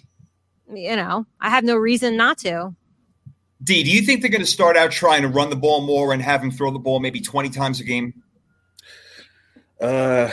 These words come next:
Speaker 3: we, we have, we've converted to running the ball more even these last few years with Drew Brees. Like,
Speaker 2: Right.
Speaker 3: our strength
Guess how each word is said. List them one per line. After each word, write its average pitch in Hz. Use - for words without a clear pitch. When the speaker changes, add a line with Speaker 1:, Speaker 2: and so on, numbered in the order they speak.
Speaker 3:
we, 214
we 175
have, 170
we've -
converted 151
to 135
running 127
the 117
ball 113
more 117
even 120
these 117
last 117
few 139
years 117
with 101
Drew 104
Brees. 110
Like, 107
Speaker 2:
Right. 113
Speaker 3:
our 135
strength -